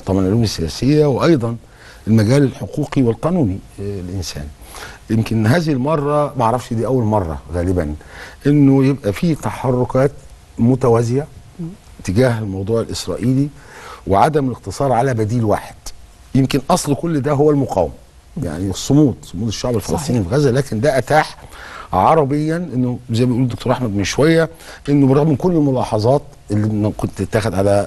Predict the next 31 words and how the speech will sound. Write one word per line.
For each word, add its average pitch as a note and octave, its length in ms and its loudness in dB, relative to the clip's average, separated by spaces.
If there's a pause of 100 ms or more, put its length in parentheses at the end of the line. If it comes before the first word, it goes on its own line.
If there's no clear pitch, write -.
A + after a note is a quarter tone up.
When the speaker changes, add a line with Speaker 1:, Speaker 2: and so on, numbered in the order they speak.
Speaker 1:
آه، F#2 260 -2
مذكرة G2 480 0
المدعي E2+ 600 -2
العام G2 280 0
ال-، D#2 460 -8 (540)
المحكمة E2 600 -2
الجنائية F2 280 -2
الدولية، A#2+ 800 2
إنه F#2+ 180 -4
شمل A2 300 0
الفلسطينيين F#2 640 -2
مع F2 160 -2
الإسرائيليين، F2+ 840 0 (280)
بالرغم B2 220 2
من A2 100 -2
ملاحظات G#2 400 -2
محكمة F#2+ 320 -6
العدل G#2 260 -2
الدولي، A2 300 4
لكن D#3 340 -4 (720)
المسارات A#2+ 680 4 (280)
العربية B2 800 -4 (220)
تسير F3+ 280 -4
الآن D3 260 0
متوازية، A#2+ 640 2 (420)
بمعنى C#3 440 2
مفيش D3 260 0
اقتصار D3+ 460 0
على D3 400 2
فكرة A2 360 -2
واحدة. - 280 -6